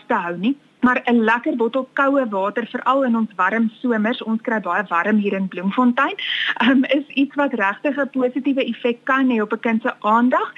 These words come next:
en ook op hulle vermoë om gereguleerd te bly in die klas. Ehm, so as dit enigstens prakties moontlik is om wel dit te kan toelaat in 'n klaskamer situasie, ehm, kan dit regtig baie help. Ons het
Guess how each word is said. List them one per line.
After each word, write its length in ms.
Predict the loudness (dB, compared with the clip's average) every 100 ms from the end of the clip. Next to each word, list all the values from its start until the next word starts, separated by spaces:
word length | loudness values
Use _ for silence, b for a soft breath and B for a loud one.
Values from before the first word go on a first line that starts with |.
| B -4
en 180 | 0 2
ook 140 | 2 2
op 100 | 2
hulle 180 | 0
vermoë 380 | 2 0 2 2
om 120 | 0
gereguleerd 680 | -2 -4 -2 -2 -2 -4 -2
te 100 | -2
bly 220 | 0 0
in 160 | 0 -2
die 100 | -6
klas. 300 | -2 -2 -2 -6 B B B 0
Ehm, 180 | 2 2
so 80 | 2
as 180 | 0 0
dit 180 | 0 2
enigstens 360 | 2 2 0 0
prakties 460 | 0 0 0 2
moontlik 520 | 2 2 2 0 -2 -2
is 180 | -4 -4 B B
om 180 | 4 4
wel 260 | 4 2 0
dit 160 | 0
te 100 | 0
kan 220 | 2 0
toelaat 340 | 2 2 2 0
in 80 | -4
'n 100 | -2
klaskamer 540 | -2 -2 -2 -2 -2
situasie, 720 | -4 -2 -2 -2 -2 -2 -2 B B
ehm, 280 | 0 2 2
kan 240 | 2 2 2
dit 180 | 2
regtig 420 | -2 -4 -4 -6 -2
baie 340 | 0 0 0 -2
help. 200 | -2 -4 B B B B
Ons 220 | 2 4
het 220 | 2 -2